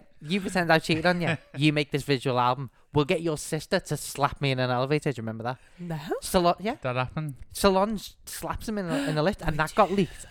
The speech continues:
Speaker 1: And then Lemonade comes out. Solange also has an album out this year.
Speaker 2: Mm.
Speaker 1: Seat at the table. Think, people. Busting this wide open. So all I'm saying is,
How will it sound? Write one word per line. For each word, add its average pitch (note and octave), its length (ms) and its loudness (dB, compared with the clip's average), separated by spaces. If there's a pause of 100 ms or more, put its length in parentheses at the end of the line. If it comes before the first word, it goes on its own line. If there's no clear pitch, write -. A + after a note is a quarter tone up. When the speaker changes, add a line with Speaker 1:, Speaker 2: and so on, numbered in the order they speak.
Speaker 1:
And C#3 180 -4
then C#3 120 0
Lemonade C3 380 0
comes F#3 240 -8
out. C3+ 240 -8 (240)
Solange F#3+ 360 -2
also G3 280 2
has G3+ 220 -2
an F#3+ 80 -4
album F#3+ 280 -2
out F#3 140 -8
this - 200 -10
year. C#3 180 -8 (200)
Speaker 2:
Mm. G2+ 260 -10 (360)
Speaker 1:
Seat - 340 -2
at E3+ 100 -4
the D3+ 80 -4
table. F3 480 -6 (880)
Think, - 280 -4
people. D#3 400 -6 (640)
Busting G#3 320 0
this C#3+ 120 -4
wide F#3 260 4
open. F3 280 -4 (420)
So G3 160 -2
all G#3 120 4
I'm F3+ 100 0
saying D#3 320 -2
is, G#2+ 240 -8